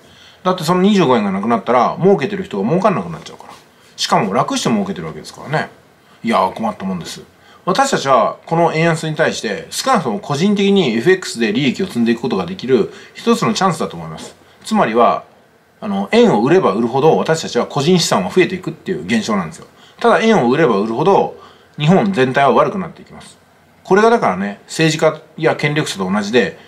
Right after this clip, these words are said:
目先のこと、目先の個人的利益を優先すると社会は悪くなるっていうよくある例なんですよ。さあ、ここから皆さんどう思われます？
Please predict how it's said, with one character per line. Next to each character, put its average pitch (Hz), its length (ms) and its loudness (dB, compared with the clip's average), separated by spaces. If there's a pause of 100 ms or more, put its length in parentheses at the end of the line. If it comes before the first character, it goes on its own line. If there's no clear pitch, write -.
(120)
目 170 120 2
先 247 240 0
の 247 120 2
こ 233 140 0
と、 240 220 2
目 151 120 0
先 214 180 2
の 220 100 0
個 190 120 2
人 196 160 4
的 185 180 2
利 185 140 4
益 120 180 0
を 98 60 0
優 113 160 2
先 117 180 0
す 117 100 -4
る 104 80 -6
と 131 200 2
社 - 160 0
会 139 100 2
は 98 100 0
悪 113 200 2
く - 80 -10
な 139 100 0
る 101 80 -6
っ - 20 -12
て - 160 -14
い 98 60 -6
う 87 120 -10
よ 170 120 2
く - 120 0
あ 196 40 4
る 190 100 -2
例 170 140 0
な 107 100 -4
ん 80 60 -12
で 71 60 -16
す - 80 -18
よ。 - 80 -20 (460)
さ - 280 -4
あ、 - 40 -18 (120)
こ 156 100 -2
こ - 60 -8
か 120 80 0
ら 104 60 0
皆 117 180 0
さ 101 100 -4
ん 101 60 -2
ど 143 80 4
う - 20 6
思 123 100 2
わ 92 40 -2
れ 85 60 -8
ま 80 100 -10
す？ 156 220 -8